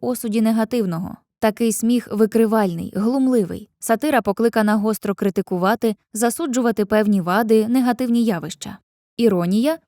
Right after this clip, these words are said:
прихована, глузлива насмішка, яка ховається за зовнішньою прихильністю.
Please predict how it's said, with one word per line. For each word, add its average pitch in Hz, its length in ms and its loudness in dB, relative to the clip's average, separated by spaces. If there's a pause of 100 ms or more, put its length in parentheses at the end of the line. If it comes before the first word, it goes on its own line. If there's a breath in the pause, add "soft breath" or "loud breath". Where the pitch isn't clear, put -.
прихована, 320 760 0
глузлива 254 580 0
насмішка, 247 640 -2
яка 185 300 0
ховається 208 640 -2
за 185 200 0
зовнішньою 190 640 -2
прихильністю. 175 800 -6